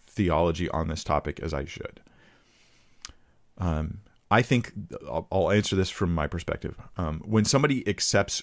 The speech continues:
Christ, and I mean genuinely puts their trust in Christ, which includes turning away from the dark, when they do this,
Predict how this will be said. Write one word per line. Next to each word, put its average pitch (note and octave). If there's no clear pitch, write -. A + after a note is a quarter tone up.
Christ, D#2+
and G#2
I A#2
mean A2
genuinely G2
puts -
their E2+
trust -
in G2
Christ, -
which F#2
includes G#2
turning A2
away A2
from A2+
the A2+
dark, -
when A2+
they A2+
do B2
this, D#2+